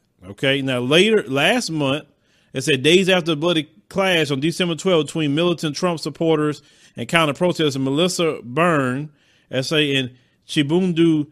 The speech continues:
Nake was entering the Capitol when they saw a strangely dressed man just outside the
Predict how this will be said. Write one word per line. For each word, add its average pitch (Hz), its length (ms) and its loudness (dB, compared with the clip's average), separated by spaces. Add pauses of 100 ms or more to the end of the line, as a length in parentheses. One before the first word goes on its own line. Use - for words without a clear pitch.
(140)
Nake 135 760 0
was 127 260 -4
entering 175 460 0
the 131 100 -4
Capitol 139 640 0
when 135 160 0
they 139 200 0
saw 170 380 -2
a 123 60 -6
strangely 170 500 -4
dressed 151 320 -2
man 156 400 -2
just 139 160 -4
outside 160 480 0
the 139 160 -6